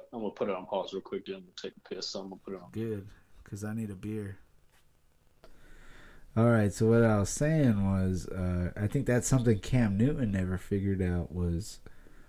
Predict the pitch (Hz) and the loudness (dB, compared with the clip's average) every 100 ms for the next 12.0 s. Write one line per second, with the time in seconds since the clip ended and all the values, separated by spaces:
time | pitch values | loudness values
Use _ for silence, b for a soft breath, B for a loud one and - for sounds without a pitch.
0 | b b - 90 92 90 87 85 67 - | b b -6 0 2 4 2 -2 -8 -18
1 | - - - - 101 - 101 101 95 98 | -20 -20 -8 0 0 2 2 2 4 4
2 | 98 98 92 - 95 92 90 87 87 87 | 2 0 -4 -4 -2 0 0 0 -2 -4
3 | - 113 101 80 - 69 78 - - - | -4 -4 -4 -8 -12 -10 -8 -8 -10 -12
4 | - - - - - - - - - - | -18 -20 -20 -20 -20 -20 -20 -20 -20 -20
5 | - - - - - - - - - - | -20 -20 -20 -20 -20 -20 -8 0 2 4
6 | - - - - - - - - - - | 4 2 -2 -4 -6 -6 -6 -6 -6 -4
7 | 120 - - 113 95 113 117 113 127 135 | -4 -6 -2 2 4 6 6 4 2 0
8 | 120 - - 110 110 107 120 98 95 101 | -4 -8 0 4 4 4 2 2 0 -2
9 | - 90 98 92 - 104 107 110 113 104 | -4 -4 -4 -4 -4 -2 2 4 4 4
10 | 92 95 87 92 90 90 92 - 101 135 | 0 -2 -2 -2 -2 -4 -6 -6 -2 0
11 | - - - 104 101 98 101 107 98 | -2 -12 -16 -6 -4 -2 -2 -2 -2